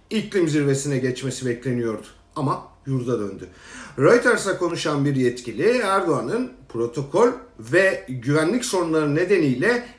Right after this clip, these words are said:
yurda erken döndüğünü ifade etti. Ancak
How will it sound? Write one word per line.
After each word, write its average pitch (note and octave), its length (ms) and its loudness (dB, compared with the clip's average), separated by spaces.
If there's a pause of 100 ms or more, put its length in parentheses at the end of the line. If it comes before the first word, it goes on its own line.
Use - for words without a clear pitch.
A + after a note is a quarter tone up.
yurda D#3+ 640 0 (220)
erken C3+ 480 -4
döndüğünü G#2+ 380 -6
ifade G#2+ 380 -6
etti. G#2 280 -8 (260)
Ancak F3+ 480 2